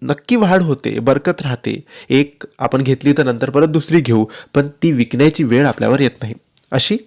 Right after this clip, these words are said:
ख्याती आहे, मान्यता आहे. परंतु सगळ्यांनाच सोनं, चांदी खरेदी करणं तर शक्य नाही, प्रत्येकाकडे एवढा पैसा असेल असं शक्य नाही. म्हणून या दिवशी आपण सोने, चांदी खरेदी करणार नसू, करणार असू,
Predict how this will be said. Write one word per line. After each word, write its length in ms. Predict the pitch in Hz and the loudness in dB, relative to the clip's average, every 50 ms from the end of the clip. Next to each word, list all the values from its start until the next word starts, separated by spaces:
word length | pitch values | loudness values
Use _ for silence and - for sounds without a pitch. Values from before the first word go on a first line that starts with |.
| _ _ _ _ _ _ _ _ _ | _ _ _ _ _ _ _ _ _
ख्याती 300 | - 160 135 - - 151 | 0 0 0 2 2 2
आहे, 200 | 135 120 110 113 | 2 2 2 0
मान्यता 420 | 160 180 170 127 110 113 107 - 107 | 0 0 0 0 0 -2 -2 -2 -4
आहे. 180 | 107 107 101 - _ _ _ _ - - - - - - - - | -4 -4 -6 -10 _ _ _ _ -20 -20 -20 -20 -20 -20 -6 -2
परंतु 280 | - 185 208 202 - 233 | 0 0 0 0 -2 -4
सगळ्यांनाच 720 | - - - 110 98 117 131 165 175 170 151 117 113 - | -4 -2 -2 0 2 4 4 4 4 2 2 0 0 -2
सोनं, 360 | - - - 127 107 107 139 | -4 -2 0 0 2 2 2
चांदी 240 | 147 165 151 147 175 175 | 2 2 2 2 0 0
खरेदी 260 | - 156 151 147 175 | 0 0 0 0 0
करणं 240 | 160 165 147 156 170 170 | 0 -2 0 0 0 0
तर 60 | 185 | 0
शक्य 320 | 180 - 185 - - - 190 | 0 -2 -2 -2 0 0 2
नाही, 200 | 170 151 135 151 - _ _ _ _ _ _ _ _ _ _ _ - - _ _ _ - - - | 2 2 0 0 -4 _ _ _ _ _ _ _ _ _ _ _ -20 -20 _ _ _ -20 -10 -4
प्रत्येकाकडे 560 | - 117 110 - - 139 160 175 170 180 175 | -4 -4 -4 -2 -2 -2 0 0 2 2 2
एवढा 180 | 175 165 165 180 | 4 4 4 4
पैसा 340 | 175 - 151 143 143 - 170 | 4 4 2 2 2 2 0
असेल 240 | 165 156 - 175 156 | 0 0 0 0 0
असं 160 | 147 - 185 | 0 0 -2
शक्य 320 | - - 190 - - 208 | -2 -4 -2 0 0 0
नाही. 160 | 160 120 107 101 - _ _ _ _ _ - - - - - - - - _ _ - | 2 0 -2 -4 -8 _ _ _ _ _ -20 -20 -20 -20 -20 -20 -20 -20 _ _ -6
म्हणून 280 | 110 101 117 135 131 | -4 -4 -2 -2 0
या 140 | - 110 107 | 0 0 2
दिवशी 300 | 101 113 110 - - 139 | 2 2 0 0 0 0
आपण 240 | 117 101 - 110 107 - - _ _ _ _ _ - - - - - | -2 0 0 -2 -4 -4 -6 _ _ _ _ _ -20 -20 -20 -16 -8
सोने, 300 | - - 165 165 180 190 | -2 0 2 4 4 4
चांदी 260 | 180 180 165 160 185 180 | 4 4 2 2 0 0
खरेदी 260 | - 170 156 151 165 | 0 0 0 0 0
करणार 400 | 151 - 131 123 117 123 127 135 | -2 -2 -2 -2 0 -2 -2 -2
नसू, 460 | 131 127 120 110 - - 113 107 104 104 | -2 -2 -4 -4 -4 -6 -8 -8 -8 -6
करणार 420 | - - 123 113 117 123 127 - - - | -4 -4 -2 -2 -2 -2 -4 -4 -4 -8
असू, 320 | 131 - - - 110 107 | -10 -10 -10 -10 -10 -10